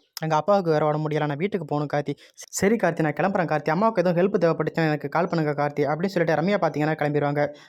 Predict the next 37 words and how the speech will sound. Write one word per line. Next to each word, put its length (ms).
அதுக்கப்புறம் 500
பாத்தீங்கன்னா 380
தீபாவை 380
போட்டோ 240
எடுத்து 200
அந்த 160
ரவுடிங்களுக்கு 460
அனுப்புவாங்க. 400
அப்போ 180
உடனே 260
ரவுடிங்கள்ட்ட 460
சொல்லுவாங்க, 340
"இவ 180
வந்து 180
அந்த 160
கோவில்ல 300
தான் 100
இருக்கிறா. 220
நீங்க 240
கண்டிப்பா 320
அந்த 120
கோயிலுக்கு 340
போனீங்கன்னா 360
இவரோட 180
கதையை 280
முடிச்சிடலாம்," 440
அப்படின்னு 240
சொல்லிட்டு 320
பாத்தீங்கன்னா 400
ஃபோனை 260
வச்சிருவாங்க. 400
அந்த 200
ரவுடிங்களுமே 560
தீபா 200
இருக்க 200
கோயிலுக்கு 360
கிளம்பிடுவாங்க. 540